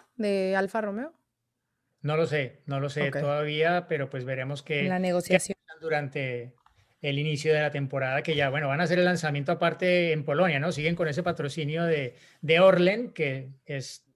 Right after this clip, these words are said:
Speaker 2: title sponsor, da nombre al equipo también, y,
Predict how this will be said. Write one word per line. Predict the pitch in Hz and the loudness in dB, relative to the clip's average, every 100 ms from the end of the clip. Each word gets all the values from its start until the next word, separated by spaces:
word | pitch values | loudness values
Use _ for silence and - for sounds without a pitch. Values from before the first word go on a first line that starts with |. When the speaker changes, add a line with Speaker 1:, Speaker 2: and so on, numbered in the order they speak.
| _ | _
Speaker 2:
title | - 190 185 175 | 2 4 6 4
sponsor, | - 190 160 190 190 | 0 -2 -2 -4 -2
da | 143 | -2
nombre | 143 175 170 175 | 0 2 4 4
al | 170 | 4
equipo | 143 147 175 | 2 -4 -4
también, | 175 160 143 170 | -4 -2 -2 -2
y, | 214 170 | -2 -4